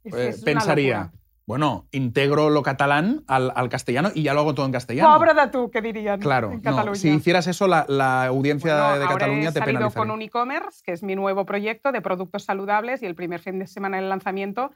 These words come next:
Speaker 1: no quería salir de la cama porque la audiencia catalana me decía que me haría boicot porque la etiqueta está en castellano.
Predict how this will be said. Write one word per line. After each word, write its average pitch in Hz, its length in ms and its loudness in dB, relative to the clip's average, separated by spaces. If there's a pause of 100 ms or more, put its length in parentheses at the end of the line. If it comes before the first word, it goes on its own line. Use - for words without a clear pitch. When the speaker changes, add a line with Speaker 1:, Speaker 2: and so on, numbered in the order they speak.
(220)
Speaker 1:
no 196 120 -4
quería 196 240 0
salir 190 260 -2
de 190 80 -2
la 185 120 0
cama 190 280 -2
porque 185 360 -6
la 170 100 -4
audiencia 170 400 -6
catalana 175 360 -6
me 196 100 -8
decía 202 300 -6
que 196 80 -10
me 190 140 -4
haría 180 200 -4
boicot 180 400 -6
porque 196 200 -8
la 202 80 -2
etiqueta 175 320 -8
está 202 160 -12
en 202 80 -10
castellano. 185 540 -12